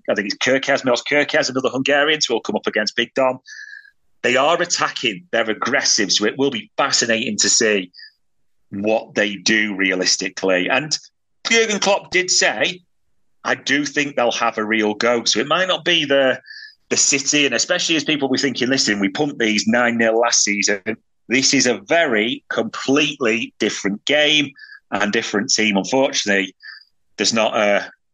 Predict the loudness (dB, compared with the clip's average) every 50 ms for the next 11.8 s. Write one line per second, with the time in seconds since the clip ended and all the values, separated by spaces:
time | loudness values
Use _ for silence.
0 | _ _ -10 -10 -2 0 2 2 2 2 0 -2 -2 -2 -2 0 0 2 2 2
1 | 2 2 0 -2 0 0 0 0 0 -2 -2 -2 -6 -14 _ _ _ _ -2 0
2 | 2 2 0 0 0 0 0 0 0 -2 -2 0 2 2 2 0 0 0 0 0
3 | 0 0 0 -2 -2 0 0 0 0 0 0 0 -2 -2 0 0 2 2 2 0
4 | -2 -4 -8 -12 _ _ _ _ _ _ _ _ _ _ _ _ _ _ _ _
5 | _ _ _ -4 0 2 2 2 2 2 0 0 0 0 0 0 0 0 0 0
6 | 0 -2 -2 0 0 0 0 0 -2 -4 -2 -2 0 0 0 0 0 2 2 2
7 | 2 2 0 -4 -10 -18 -20 -18 -18 -18 -18 -18 -20 -20 _ _ _ _ _ -2
8 | 0 0 0 0 -2 -6 -10 -6 -2 0 0 2 2 2 2 2 0 0 -2 -2
9 | -2 0 0 2 2 2 0 -2 -4 -2 0 0 2 2 0 -2 -4 -6 -4 -4
10 | -4 -2 -2 -2 -2 -2 -4 -4 -2 0 0 0 0 0 0 0 0 0 -2 -4
11 | -2 0 0 0 0 -2 -4 -2 0 0 0 0 -2 -4 -10